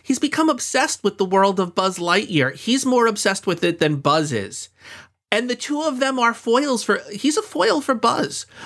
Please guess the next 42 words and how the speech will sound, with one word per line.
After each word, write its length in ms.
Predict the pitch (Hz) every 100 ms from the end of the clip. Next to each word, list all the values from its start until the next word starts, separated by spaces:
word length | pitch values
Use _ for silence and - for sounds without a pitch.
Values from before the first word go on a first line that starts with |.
| - _
Buzz's 400 | 226 320 320 240
bravery 920 | 208 208 254 311 202 143 123 127 151 - _ _ _ _
and 340 | 196 226 214 202
Rex's 560 | 196 247 - 247 226 214
anxiety, 960 | 214 202 185 185 277 247 139 123 147 - - - - _ -
I 100 | 311
think 180 | 370 349
there's 200 | 277 -
something 340 | 185 170 170
to 80 | 170
be 140 | 156
made 260 | 156 139 139
out 140 | 131
of 80 | 131
that. 200 | 147 156
And 120 | 175
Rex 320 | 170 202 - -
secretly 600 | - - 165 185 196 196
wishes 580 | 233 311 139 123 143 - _
he 180 | - 196
was 220 | 175 165
the 80 | 170
Buzz 300 | 151 143 143
Lightyear 400 | 131 123 190 175
from 200 | 208 220
the 80 | 226
video 400 | 247 311 - 131
game, 360 | 117 101 - _ _ _
'cause 200 | - 160 - - _
Buzz 240 | 156 214
doesn't 260 | 208 175 180
seem 220 | - 175
to 100 | 196
be 140 | 208
afraid 320 | 208 208 226 247
of 100 | 269
anything. 600 | 330 349 208 135 156 - -
I 100 | 320
like 260 | 285 240
that. 300 | - 110 - _ -
I 80 |
think 280 | 262 294 247